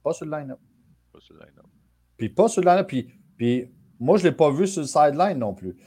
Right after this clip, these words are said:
Speaker 1: Fait que là, je me suis posé la question, est-il blessé ou <laughs> est-il éligible pour jouer au football ?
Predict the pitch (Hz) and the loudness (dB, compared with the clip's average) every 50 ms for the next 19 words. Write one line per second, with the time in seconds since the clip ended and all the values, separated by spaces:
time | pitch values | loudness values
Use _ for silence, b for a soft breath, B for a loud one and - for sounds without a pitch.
0 | b b b b _ 139 143 - - 190 240 359 453 392 269 180 165 - - - | b b b b _ 0 0 2 2 0 2 2 0 0 0 0 -2 -2 -4 -6
1 | 214 214 196 - - 208 208 202 196 185 240 247 214 - 175 151 143 - - 165 | -6 -8 -8 -8 -2 0 2 2 2 2 0 0 0 0 -2 -4 -4 -6 -8 -8
2 | 156 - - _ - 113 110 - 127 - 131 127 127 175 185 180 160 170 175 170 | -8 -8 -12 _ -14 -12 -12 -12 -6 -6 -4 -4 2 2 2 4 6 6 6 6
3 | 170 - 262 302 349 370 B B B - 180 226 262 262 - - 127 - 214 220 | 6 2 2 0 0 -2 B B B 6 8 8 8 6 4 0 0 0 0 0
4 | 175 - - - 269 277 214 165 139 101 143 156 123 107 131 - 185 233 240 190 | 0 -2 0 0 0 2 2 0 0 -2 -2 -2 -2 -2 0 2 4 4 4 4
5 | - - 208 214 - - 196 233 208 - 160 170 185 226 240 190 - 214 180 147 | 2 -2 -2 -2 -2 -4 0 2 2 2 2 0 2 2 2 2 4 2 2 2
6 | 123 - 185 214 254 277 233 143 117 104 95 - | 4 4 4 6 8 6 4 4 0 -6 -8 -12